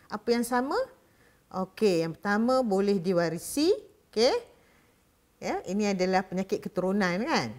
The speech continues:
Yang kedua, perubahan yang berlaku dalam struktur jin, ya. Dan yang ketiga, boleh menyebab <coughs> kecacatan.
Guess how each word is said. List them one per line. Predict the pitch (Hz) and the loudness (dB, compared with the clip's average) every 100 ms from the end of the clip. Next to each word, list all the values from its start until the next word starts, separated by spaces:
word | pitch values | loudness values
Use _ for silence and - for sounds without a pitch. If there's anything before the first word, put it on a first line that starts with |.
| - | -6
Yang | 190 190 196 | -4 0 0
kedua, | 226 254 269 294 | 2 4 4 0
perubahan | 208 208 208 208 220 | -4 -2 -2 0 0
yang | 202 180 | 0 -2
berlaku | 175 196 214 - 262 | 0 0 -2 -4 -2
dalam | 208 196 196 | 0 0 -2
struktur | 196 202 - - 196 | -4 -10 -8 -4 -2
jin, | 160 196 147 131 _ | -2 -4 -4 -10 _
ya. | - 233 392 - - _ - | -6 -4 -6 -10 -20 _ -6
Dan | 196 226 254 | 0 0 2
yang | 202 196 | 0 -2
ketiga, | 196 - 190 196 | -4 -6 -4 0
boleh | 196 185 185 180 | 0 0 0 0
menyebab | 165 160 165 185 - | -2 -2 0 2 2
<coughs> | - | 2
kecacatan. | 185 165 - 196 285 - _ _ - 147 147 - 131 | 0 -2 -2 -4 -4 -8 _ _ -14 -12 -12 -12 -14